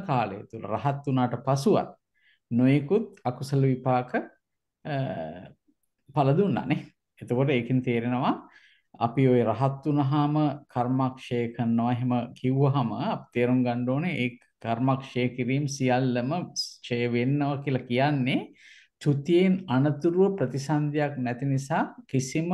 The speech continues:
අකුසලයකට හෝ කුසලයකට විපාක දෙන්න බෑ.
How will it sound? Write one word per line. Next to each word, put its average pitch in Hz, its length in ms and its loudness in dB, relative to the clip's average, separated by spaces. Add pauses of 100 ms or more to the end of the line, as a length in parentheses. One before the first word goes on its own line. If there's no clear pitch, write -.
(120)
අකුසලයකට 139 920 -2 (760)
හෝ 190 200 6
කුසලයකට 104 720 -4 (200)
විපාක 123 440 -2
දෙන්න 107 240 -6
බෑ. - 200 -6